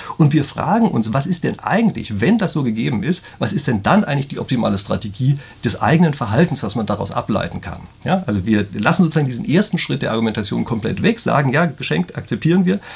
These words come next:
Es gibt, ähm, diesen menschengemachten Klimawandel. Und jetzt gucken wir uns an,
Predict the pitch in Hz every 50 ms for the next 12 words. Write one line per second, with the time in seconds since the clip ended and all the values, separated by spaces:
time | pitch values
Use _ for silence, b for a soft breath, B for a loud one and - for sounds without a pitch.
0 | B B B B B - - - 180 175 - - - 123 127 131 123 - 131 127
1 | 123 120 110 - - 107 120 139 135 160 135 123 117 117 120 - 123 110 - -
2 | 135 147 147 131 113 123 120 110 120 123 B B B B B B B 123 113 135
3 | 196 - - 226 185 175 151 131 120 113 - 107 113 120 127